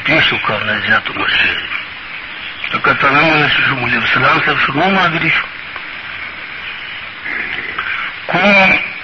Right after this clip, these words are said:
محور مني او په کوم اصولو چې شیخ جومات چلول دی مخکې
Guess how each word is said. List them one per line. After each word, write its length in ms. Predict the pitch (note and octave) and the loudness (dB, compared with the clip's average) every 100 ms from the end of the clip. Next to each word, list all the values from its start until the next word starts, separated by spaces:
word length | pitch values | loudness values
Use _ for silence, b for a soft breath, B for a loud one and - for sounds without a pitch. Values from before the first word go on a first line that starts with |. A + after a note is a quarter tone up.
| - | -4
محور 520 | A#2+ C3+ - C#3 E3 | 2 6 8 6 6
مني 500 | E3+ D#3 C#3+ D3 D#3+ - | 6 4 4 4 2 0
او 120 | C3 | -2
په 200 | B2+ B2+ B2+ | -4 -6 -6
کوم 160 | - D#3+ C3 | -2 -2 -2
اصولو 480 | B2+ - E3+ E3 A#2 | 0 0 2 2 0
چې 200 | A#2 - - - | -2 0 2 4
شیخ 220 | - - - - - - - | 4 2 2 -4 -10 -8 -2
جومات 340 | A#2+ C3 - - | 0 4 4 4
چلول 460 | B2 A2+ A2 B2+ G#2+ | 4 4 4 0 0
دی 120 | G2 | 0
مخکې 560 | G#2+ B2 - - - | 2 2 2 0 -4